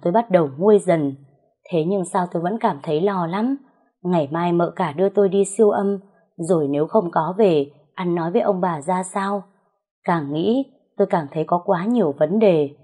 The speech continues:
Nhờ ông bà khát cháu, tôi vượt qua được ải này,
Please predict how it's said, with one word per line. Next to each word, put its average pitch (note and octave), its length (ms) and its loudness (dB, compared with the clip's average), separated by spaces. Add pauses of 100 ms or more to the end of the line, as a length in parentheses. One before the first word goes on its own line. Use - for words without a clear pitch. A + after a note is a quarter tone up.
(300)
Nhờ E3+ 280 2
ông E3 220 0
bà D#3+ 180 -2
khát A3+ 260 -6 (100)
cháu, F3+ 320 -2 (360)
tôi F3 340 2
vượt F3 160 0
qua A3 140 2
được F#3 200 -2
ải E3+ 220 -4
này, D3 380 -2